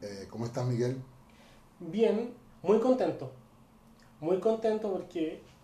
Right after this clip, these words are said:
Speaker 2: hemos tenido un lindo recibimiento. Ha habido un, un feedback considerable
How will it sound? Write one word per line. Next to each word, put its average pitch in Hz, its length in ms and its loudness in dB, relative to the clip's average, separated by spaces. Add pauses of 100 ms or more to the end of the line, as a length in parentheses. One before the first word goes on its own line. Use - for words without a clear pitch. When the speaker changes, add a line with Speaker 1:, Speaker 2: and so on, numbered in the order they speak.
Speaker 2:
hemos 175 200 -2
tenido 185 260 0
un 175 140 2
lindo 214 260 4
recibimiento. 226 880 -2 (760)
Ha 156 160 2
habido 170 380 0
un, 175 680 -6 (160)
un 226 400 2
feedback 233 400 2
considerable 226 840 0